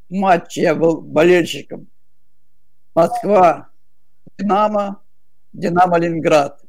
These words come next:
Двенадцать часов. И в четырнадцать часов должен быть матч "Спартак", Москва, "Зенит", Ленинград.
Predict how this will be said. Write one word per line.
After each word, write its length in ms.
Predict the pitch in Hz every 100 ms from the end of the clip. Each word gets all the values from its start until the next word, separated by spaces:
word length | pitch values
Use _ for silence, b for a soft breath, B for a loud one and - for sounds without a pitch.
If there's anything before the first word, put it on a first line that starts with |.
| -
Двенадцать 600 | 135 151 185 185 - -
часов. 520 | - - 202 160 - - - - - - - - - - - -
И 540 | 165 156 143 143 - - - - - - - - - - - - -
в 60 | -
четырнадцать 380 | 240 247 254 -
часов 320 | - 226 208
должен 360 | 185 180 170
быть 200 | 196 170 - - - - -
матч 560 | 160 175 - - - -
"Спартак", 680 | - - 202 - 233 - - - -
Москва, 680 | - 196 - 165 175 165 151 - - -
"Зенит", 400 | - 208 233 -
Ленинград. 520 | - - 139 123 -